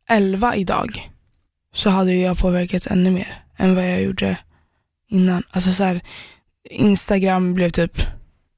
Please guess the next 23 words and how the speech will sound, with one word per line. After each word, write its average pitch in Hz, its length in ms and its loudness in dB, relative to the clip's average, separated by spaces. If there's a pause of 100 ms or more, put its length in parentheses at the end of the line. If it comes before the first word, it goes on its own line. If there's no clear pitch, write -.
(580)
a 180 40 0
big 165 340 0
deal 165 360 0 (460)
för - 140 2
mig 175 440 0 (100)
för - 120 -6
typ 190 180 -4
ett - 140 -2
år 175 140 0
sedan. 190 220 -4 (1300)
Men 175 500 4
jag 175 160 0
tänker 180 280 0
bara 175 120 0
så - 120 -2
här, - 80 0
om 185 100 2
man 185 160 2
är 240 80 -4 (100)
yngre, 220 360 2
alltså, 190 180 -2
så 220 100 0
här, 196 100 0